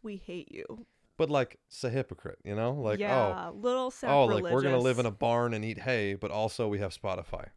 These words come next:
Speaker 2: What are we
Speaker 1: Yeah,
Speaker 2: doing?
Speaker 1: you can't
Speaker 2: You know what I
Speaker 1: ha-,
Speaker 2: mean?
Speaker 1: are you
Speaker 2: It's
Speaker 1: paying
Speaker 2: not
Speaker 1: the
Speaker 2: how this works.
Speaker 1: seven ninety-nine a month?
Speaker 2: Oh, yeah, you got premium.
Speaker 1: Is that <laughs> tax exempt?
Speaker 2: You got tax exempt Spotify premium?
Speaker 1: <laughs>
Speaker 2: No wonder it hits different.
Speaker 1: <laughs> That's great.
Speaker 2: <sighs>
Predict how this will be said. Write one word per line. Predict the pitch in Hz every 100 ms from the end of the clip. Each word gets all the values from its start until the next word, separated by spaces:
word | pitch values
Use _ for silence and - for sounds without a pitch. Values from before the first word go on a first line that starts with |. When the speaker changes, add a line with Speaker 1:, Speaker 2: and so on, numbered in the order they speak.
| - 196
Speaker 2:
What | 139
are |
we | 143
Speaker 1:
Yeah, | 127 98
Speaker 2:
doing? | -
Speaker 1:
you | 226 220
can't | - 269
Speaker 2:
You | 123
know | 127
what |
I | 127
Speaker 1:
ha-, | 127 - - _
Speaker 2:
mean? | 208
Speaker 1:
are | 208
you | 220
Speaker 2:
It's | 214
Speaker 1:
paying | 240
Speaker 2:
not |
Speaker 1:
the |
Speaker 2:
how | -
this | 196
works. |
Speaker 1:
seven | 240 233
ninety-nine | 226 226 220 220 220
a | 208
month? | 190 208 302 - 262 -
Speaker 2:
Oh, | 170 151
yeah, | 156
you | 101
got | 117 110
premium. | - 143 147 175 - _
Speaker 1:
Is | 226 208
that | 220 -
<laughs> |
tax | - 233 - -
exempt? | 269 - 247 277 - - -
Speaker 2:
You | 143
got | 143
tax | - 160 -
exempt | 147 113 147 143
Spotify | - 147 151 156 143
premium? | 147 139 165 196 254 -
Speaker 1:
<laughs> | 277 - - -
Speaker 2:
No | 139
wonder | 170 190 208 131
it |
hits | 92 98
different. | - 90 - 90 - - -
Speaker 1:
<laughs> | - - 440 - - _ - - - - 415 285
That's | 269 -
great. | - 240 208 190 185
Speaker 2:
<sighs> | -